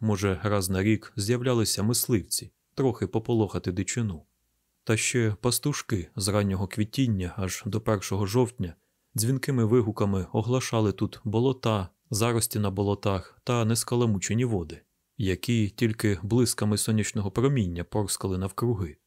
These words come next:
коли безпритульна дичина їх раптово ламала чорно-білим або червоно-чорними лапками та білявими носиками,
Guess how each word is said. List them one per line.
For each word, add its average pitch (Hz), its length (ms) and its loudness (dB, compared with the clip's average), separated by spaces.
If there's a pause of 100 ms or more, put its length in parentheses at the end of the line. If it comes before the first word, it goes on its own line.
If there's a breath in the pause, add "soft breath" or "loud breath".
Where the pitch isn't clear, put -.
(280)
коли 98 440 0
безпритульна 110 760 0
дичина 110 640 0
їх 117 340 -2
раптово 113 480 0
ламала 95 480 0
чорно-білим 98 800 0 (260 soft breath)
або 113 300 0
червоно-чорними 101 880 0
лапками 107 520 -2 (400)
та 107 220 0
білявими 104 540 2
носиками, - 600 -4